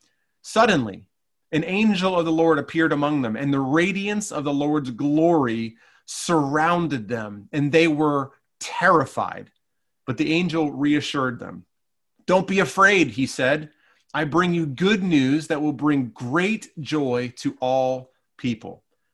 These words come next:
The Savior, yes, the Messiah, the Lord has been born today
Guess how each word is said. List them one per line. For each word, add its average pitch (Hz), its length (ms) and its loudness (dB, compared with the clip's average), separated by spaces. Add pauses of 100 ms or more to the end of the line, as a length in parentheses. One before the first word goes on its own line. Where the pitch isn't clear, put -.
(100)
The 143 100 2
Savior, 143 580 2
yes, 196 400 2
the 180 100 0
Messiah, 170 840 0 (260)
the 175 140 2
Lord 214 580 8
has 139 200 -2
been 156 180 0
born 147 480 0
today 131 560 -2